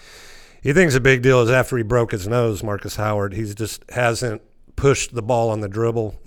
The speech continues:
like, kinda, you know, shying away from contact still at this point. And so he's not getting to the free throw line, not quite being as aggressive.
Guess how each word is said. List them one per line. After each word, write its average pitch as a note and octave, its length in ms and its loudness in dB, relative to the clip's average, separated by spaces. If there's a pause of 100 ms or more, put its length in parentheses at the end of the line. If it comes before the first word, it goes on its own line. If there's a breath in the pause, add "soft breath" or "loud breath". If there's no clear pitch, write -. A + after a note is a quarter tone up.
like, D#3 180 -6
kinda, D3+ 260 2
you A#2 120 -4
know, A#2+ 100 0
shying C3 340 2
away A#2+ 200 2
from A2 160 -8
contact A2+ 600 -2
still G#2+ 220 -4
at G#2+ 80 -6
this A2 180 -6
point. A2+ 300 -6
And A2+ 140 -8
so B2+ 100 -4
he's A2 100 -4
not B2 200 0
getting B2 220 0
to A#2+ 80 2
the A2 100 -2
free A2+ 200 -4
throw G#2+ 200 -8
line, G#2+ 260 -6
not A2 160 -8
quite A2 240 -6
being A2 180 -6
as F#2+ 160 -6
aggressive. A#2 600 -4